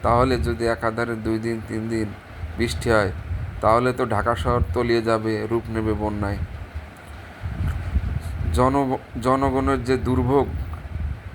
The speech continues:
কবে শেষ হবে, কবে, কবে এই ঢাকা শহরের দায়িত্বপ্রাপ্ত নগরকর্তাদের কবে টনক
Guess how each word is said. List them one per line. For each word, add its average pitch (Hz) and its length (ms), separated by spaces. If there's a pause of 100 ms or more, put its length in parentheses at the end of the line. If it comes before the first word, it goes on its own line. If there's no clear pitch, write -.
(100)
কবে 131 240
শেষ 127 300
হবে, 127 260 (1160)
কবে, 127 440 (1300)
কবে 147 360
এই 147 100 (340)
ঢাকা 120 260
শহরের 127 460
দায়িত্বপ্রাপ্ত - 1700
নগরকর্তাদের 120 1000 (880)
কবে 131 260
টনক 123 340